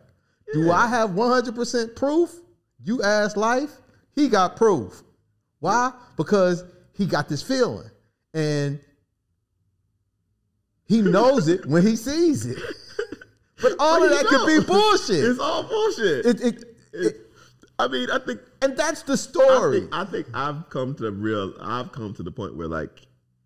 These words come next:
Speaker 2: I don't, I, I, I don't assume you're racist. Like, you really have to be like,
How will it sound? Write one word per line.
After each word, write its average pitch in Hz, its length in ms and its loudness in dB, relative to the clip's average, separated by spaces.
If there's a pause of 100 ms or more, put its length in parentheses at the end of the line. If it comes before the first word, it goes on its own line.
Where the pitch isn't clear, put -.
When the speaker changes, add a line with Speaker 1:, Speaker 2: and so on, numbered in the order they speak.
(420)
Speaker 2:
I 117 140 -6
don't, 113 480 -8 (400)
I, 107 100 -6 (300)
I, 98 300 -6 (140)
I 92 120 -12
don't 104 380 -6
assume 113 440 -8
you're 87 160 -8
racist. 80 500 -12
Like, 80 160 -6
you 120 120 -4
really 117 220 -2
have 92 100 -12
to 90 80 -12
be 82 160 -10
like, 80 240 -10